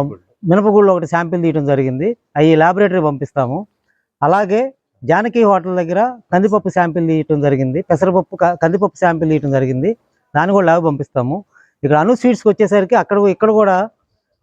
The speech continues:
చెక్ చేసాము. చెక్ చేసి ఒక శాంపిల్ తీస్తున్నాము. శాంపిల్స్ ఇవన్నీ హైదరాబాద్ ల్యాబ్కి వెళ్తాయి. ల్యాబ్కి వెళ్ళిన తర్వాత దాని రిపోర్ట్స్ ఆధారంగా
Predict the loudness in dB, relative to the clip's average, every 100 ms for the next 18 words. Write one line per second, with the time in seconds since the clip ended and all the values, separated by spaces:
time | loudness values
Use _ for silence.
0 | -4 -4 0 -2 0 -2 -2 -4 -4 0
1 | 0 0 -2 -2 -2 -2 -4 -4 -6 -8
2 | -8 -12 _ _ _ _ -4 -4 0 0
3 | 2 2 2 2 2 -2 -4 0 4 4
4 | 4 4 2 -2 -4 -2 0 0 2 -2
5 | -2 -2 0 0 0 -4 -4 -2 0 2
6 | 0 -2 0 0 0 0 0 2 2 0
7 | 0